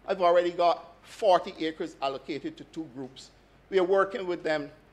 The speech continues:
to give them all of the inputs that they need, including water. And that, Mister Speaker, sir, when you speak to how we empower and enfranchise Barbadians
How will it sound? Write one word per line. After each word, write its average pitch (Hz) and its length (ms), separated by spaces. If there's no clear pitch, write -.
to 170 80
give 180 260
them 185 200
all 196 720
of 165 160
the 160 80
inputs 165 500
that 139 220
they 143 120
need, 139 280
including 190 480
water. 147 440
And 196 160
that, 202 300
Mister 190 220
Speaker, 226 340
sir, 180 320
when 220 300
you 202 140
speak - 460
to 180 80
how 190 180
we 196 200
empower 175 520
and 147 240
enfranchise 143 1080
Barbadians 147 840